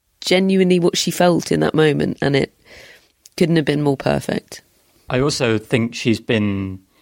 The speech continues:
Speaker 2: maybe wanting to say that all tournament. I mean, she's been asked that question so many times, and this felt like the moment to give that response, um, you know, because she's,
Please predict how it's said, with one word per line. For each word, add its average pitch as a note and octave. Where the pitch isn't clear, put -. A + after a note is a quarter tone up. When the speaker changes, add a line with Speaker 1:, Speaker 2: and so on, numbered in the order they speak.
Speaker 2:
maybe B2+
wanting G#2+
to -
say G2+
that G2+
all A#2+
tournament. A2
I B2
mean, G#2
she's -
been G#2+
asked A2+
that -
question A#2+
so A#2+
many G2+
times, G2
and G#2+
this A#2+
felt A2
like G#2+
the A2
moment G#2
to C#3+
give C3
that -
response, -
um, G2+
you B2
know, G#2
because A#2
she's, -